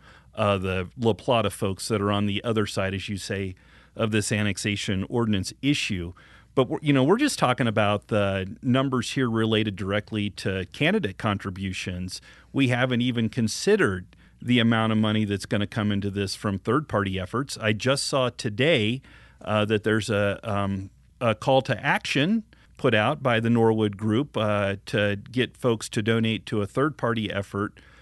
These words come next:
related to helping Wayne become the mayor of Colorado Springs. And certainly I've heard that Yemi Mobolade has had a, a third-party effort created on his behalf that's gonna help try to drive folks to help him become the next mayor of Colorado Springs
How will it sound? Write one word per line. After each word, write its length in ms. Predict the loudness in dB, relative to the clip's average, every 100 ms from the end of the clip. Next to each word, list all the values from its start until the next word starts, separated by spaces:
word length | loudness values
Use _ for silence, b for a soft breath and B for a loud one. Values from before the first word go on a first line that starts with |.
| B
related 520 | 0 4 4 4 0 0
to 120 | 0
helping 400 | 2 0 -2 -2
Wayne 240 | 0 0
become 420 | -2 -6 -4 -4
the 80 | -2
mayor 260 | -2 -4 -6
of 100 | -6
Colorado 560 | -4 -2 -2 -4 -6
Springs. 500 | -8 -8 -8 -8 -10 -14 B B
And 180 | -2 -2
certainly 420 | 2 0 2 0
I've 200 | 0 0
heard 220 | 0 -2 0
that 140 | -2
Yemi 280 | 2 2 4
Mobolade 800 | 2 0 2 2 4 2 0 -2
has 220 | -6 -4
had 200 | -4 -2
a, 240 | -4 -6 -6
a 200 | -6 -4
third-party 580 | -2 -2 0 -2 0
effort 400 | -4 -4 -4 -4 B B B B -4
created 400 | 2 4 4 0
on 200 | -2 0
his 280 | 0 0
behalf 640 | 0 -2 0 0 -2 -4 -6
that's 200 | -6 -4
gonna 280 | -4 -2 0
help 240 | -2 -2
try 220 | -4 -2
to 260 | -2 -4 -6 -10 b b b
drive 260 | 0 2 2
folks 320 | 0 -2 -2
to 100 | -4
help 220 | -4 -4
him 160 | -2 -2
become 300 | -4 -6 -4
the 80 | -4
next 280 | -6 -8
mayor 140 | -6 -6
of 100 | -8
Colorado 520 | -6 -6 -4 -6 -8
Springs 640 | -12 -10 -10 -8 -10 -12